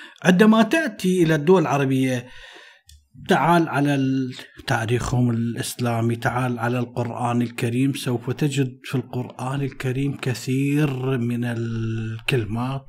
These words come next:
والصفات والتعليقات التي تتحدث عن العدالة، الحق، الحرية أيضًا.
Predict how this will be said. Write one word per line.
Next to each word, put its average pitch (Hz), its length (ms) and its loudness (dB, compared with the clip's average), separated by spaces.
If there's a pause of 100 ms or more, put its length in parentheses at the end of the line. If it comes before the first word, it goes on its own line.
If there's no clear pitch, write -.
والصفات 127 800 -6
والتعليقات - 760 -8 (680)
التي 123 420 0
تتحدث 123 680 -4
عن 117 180 -2
العدالة، 110 560 -4 (400)
الحق، - 440 -6 (1200)
الحرية 127 560 0
أيضًا. 127 260 -6